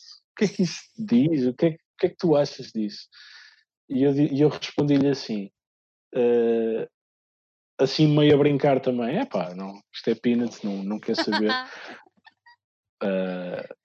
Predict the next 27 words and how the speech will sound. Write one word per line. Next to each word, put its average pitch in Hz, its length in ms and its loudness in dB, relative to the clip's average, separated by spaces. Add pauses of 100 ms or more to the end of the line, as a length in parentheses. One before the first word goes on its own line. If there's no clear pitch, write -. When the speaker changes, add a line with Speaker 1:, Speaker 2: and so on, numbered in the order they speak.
(100)
Speaker 2:
<laughs> 208 560 -12
Speaker 1:
porque - 180 4
pronto, 165 280 4
já 139 140 6
temos 143 260 4
essa 135 220 4
à 131 40 4
vontade 117 420 2
Speaker 2:
Claro, 196 380 0
Speaker 1:
de 98 220 -4
brincar 113 420 -2
uns 117 160 0
com 113 200 -2
os 104 100 -4
outros, 110 300 0
Speaker 2:
exatamente. - 220 -16 (180)
Speaker 1:
mas 131 160 2
depois 147 280 4
disse-lhe 147 320 2
assim, 139 340 -2 (520)
"Pois, 165 220 4
mas, 143 180 -2 (160)
mas 131 220 2
quando 143 280 2
me 143 160 2
lembro 127 380 4
do, 110 640 0